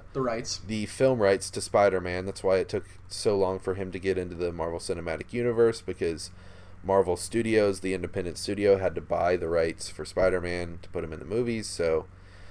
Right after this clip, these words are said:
Speaker 2: Sony's got that locked down. They could totally, you know,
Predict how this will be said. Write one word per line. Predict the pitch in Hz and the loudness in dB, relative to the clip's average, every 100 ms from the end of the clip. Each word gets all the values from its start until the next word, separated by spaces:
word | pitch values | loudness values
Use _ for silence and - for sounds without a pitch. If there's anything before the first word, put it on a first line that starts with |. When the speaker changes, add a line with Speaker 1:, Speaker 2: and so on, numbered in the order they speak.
| - | -14
Speaker 2:
Sony's | - 127 160 185 117 | -2 2 4 2 2
got | 107 113 | 2 4
that | 104 92 | 4 4
locked | 95 82 - | 2 0 0
down. | 110 127 90 | 2 2 0
They | 98 | -2
could | - 92 | -2 -10
totally, | - 101 113 90 82 85 - - | 0 2 2 -2 -2 -6 -10 -12
you | 87 | -10
know, | 69 64 | -8 -10